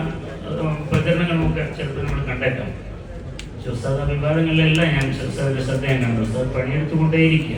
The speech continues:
ഈ യാത്രയിലൊക്കെ നിങ്ങൾ ശ്രദ്ധിച്ചു. എത്ര മനോഹരമായ ഒരു സിലബസ് ആണ്, എത്ര നല്ലൊരു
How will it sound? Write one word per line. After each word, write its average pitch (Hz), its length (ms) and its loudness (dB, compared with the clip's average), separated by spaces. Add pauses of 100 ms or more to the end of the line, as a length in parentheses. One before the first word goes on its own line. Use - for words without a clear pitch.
(100)
ഈ 120 100 -4
യാത്രയിലൊക്കെ 143 520 -2
നിങ്ങൾ 143 220 -2
ശ്രദ്ധിച്ചു. 131 380 -4 (1700)
എത്ര 160 160 0 (120)
മനോഹരമായ 185 580 8
ഒരു 160 180 8
സിലബസ് 160 420 4
ആണ്, 127 120 0 (180)
എത്ര 151 160 0 (100)
നല്ലൊരു 160 300 4